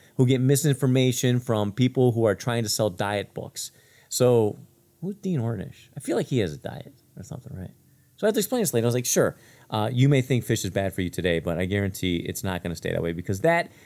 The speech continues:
is not common sense." Fish has, uh, omega-threes, which are good for the brain. In fact, I take fish oil supplement 'cause I don't eat fish as often as I probably should because that type of thing is brain food.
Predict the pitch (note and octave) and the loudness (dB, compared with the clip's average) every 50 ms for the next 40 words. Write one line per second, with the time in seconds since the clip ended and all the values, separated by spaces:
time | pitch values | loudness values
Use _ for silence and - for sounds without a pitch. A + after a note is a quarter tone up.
0 | _ - - C#3+ B2 A#2 A#2 A#2+ C3+ D3 C#3+ B2 - - - - _ _ - - | _ -2 2 2 4 4 4 2 2 2 -2 -6 -8 -10 -18 -20 _ _ -6 -4
1 | C#3 C#3 C3+ C3+ B2 A2+ - - C#3+ C#3 C#3 A#2+ - - - - - _ _ _ | -2 0 0 0 0 0 0 0 2 2 0 -2 -4 -6 -8 -8 -10 _ _ _
2 | _ _ _ _ _ _ _ _ _ _ _ - - F3 F3+ - - D#3+ D3+ D3 | _ _ _ _ _ _ _ _ _ _ _ 0 2 2 2 4 2 4 4 4
3 | C#3+ C#3 B2+ - - - B2+ A#2 A#2 A2 - - B2 B2 C3+ C3+ B2+ C3 - - | 4 2 0 -4 -6 -4 -2 -2 -2 -2 0 0 2 4 4 4 2 2 0 2
4 | F#3 F#3 F3 E3+ E3+ D#3+ C#3 B2+ - - E2+ E2+ A2 G#2 - G#2+ F2 E2 - F3 | 4 6 8 8 6 6 4 0 -4 -4 -4 -2 -2 -2 -2 -4 -8 -6 0 2
5 | F3 F3 E3+ E3+ E3+ E3+ E3 - - - - - - G#2 - - B2+ - - - | 4 4 6 4 4 4 2 0 -2 -18 -12 -4 -4 -4 0 0 -2 -2 -2 -2
6 | C3 C3 B2+ - C#3 C3+ A2+ - - - - - B2 A#2+ - A#2+ A2 G#2+ - - | -2 -2 0 0 0 0 0 -4 -12 -10 -2 -2 -2 0 0 -2 0 0 0 0
7 | B2+ - C3 B2 B2+ B2+ B2+ A#2+ - A2+ G2 G2 E2+ A#2+ A#2 A#2 - C3+ B2 A#2+ | 0 0 0 2 2 2 2 0 -2 -2 -2 0 0 0 -2 -2 -2 -4 -6 -6
8 | - - C3 A#2+ A#2 - - - - - - - G#2 G2 - A2+ A2 G#2 - - | -4 0 0 0 0 -2 -6 -14 -18 -18 -10 -8 -8 -6 -2 -2 -2 -2 -2 -4
9 | G#2+ F#2+ F2 F#2 F#2 - - A#2 G#2+ G2+ F#2+ G2+ F#2+ F#2 - - F3 E3+ D3+ D#3+ | -4 -2 0 -2 -2 -2 -2 -2 -2 0 -2 -2 -4 -4 -2 2 4 6 6 6
10 | D3+ C#3 - - - - - - - - G#2+ - - A#2+ A#2 A2 G#2+ G#2+ G2+ G2 | 6 4 -4 -12 -20 -20 -20 -16 -6 -6 -6 -2 2 4 4 6 6 4 2 0
11 | G2+ G#2+ A2+ A#2 - - A#2+ A2+ G#2+ F#2 - A#2 A2+ A2 G#2+ A2+ A2 F#2+ F#2+ G#2+ | -2 -2 -2 -2 -2 -2 -2 -2 -2 -2 0 0 0 0 0 -2 -4 -4 -2 0
12 | C3 C#3 C#3 C#3+ B2+ - A#2+ A2+ A2+ A#2 G#2 | 0 2 2 2 2 2 4 4 4 4 2